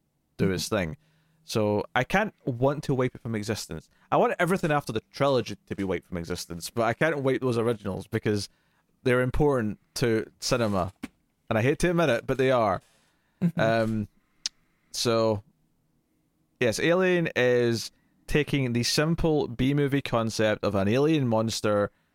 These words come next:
Speaker 1: hunting people one by one down on a ship. Uh,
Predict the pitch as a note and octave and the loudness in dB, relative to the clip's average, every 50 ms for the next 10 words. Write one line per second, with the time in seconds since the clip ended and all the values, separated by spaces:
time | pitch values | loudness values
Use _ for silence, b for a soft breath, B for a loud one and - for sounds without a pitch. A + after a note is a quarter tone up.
0 | _ _ - A#2+ C3 C3+ - - C3+ C3 - - B2 - A#2+ A2 A2+ A#2+ A#2+ B2 | _ _ -2 -2 -2 0 -2 -2 -4 -4 -4 -4 -2 -2 0 2 2 0 0 0
1 | A#2 G#2+ A2+ A2+ A2 G2 G#2+ G#2+ G#2+ G2+ - G#2 G2+ G#2 G2+ G2 F#2+ - - - | 0 2 2 2 2 0 0 0 0 0 2 2 2 2 2 0 0 -2 -2 0
2 | G#2 G2 - - _ - - _ _ _ _ _ _ _ _ _ - - E2+ E2+ | 0 -2 -2 -4 _ -20 -20 _ _ _ _ _ _ _ _ _ -6 -4 -2 0
3 | E2+ E2+ E2+ | 0 0 0